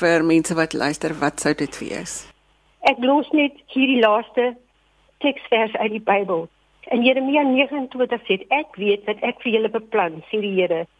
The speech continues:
Speaker 2: "voorspoed en nie teenspoed nie. Ek wil vir julle 'n toekoms gee, 'n verwagting.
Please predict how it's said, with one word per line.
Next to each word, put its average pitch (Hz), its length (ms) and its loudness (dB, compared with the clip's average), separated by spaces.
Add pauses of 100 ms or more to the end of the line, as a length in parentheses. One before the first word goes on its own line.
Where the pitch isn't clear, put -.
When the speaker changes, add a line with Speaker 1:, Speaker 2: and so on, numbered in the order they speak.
(180)
Speaker 2:
"voorspoed 349 520 -4
en 254 120 -2
nie 262 180 -4
teenspoed 208 640 -4
nie. 170 200 -6 (380)
Ek 269 120 0
wil 294 120 -2
vir 285 140 -4
julle 269 280 0
'n 247 180 -6
toekoms 294 360 -4 (180)
gee, 202 140 -2
'n - 160 -4
verwagting. 175 720 -2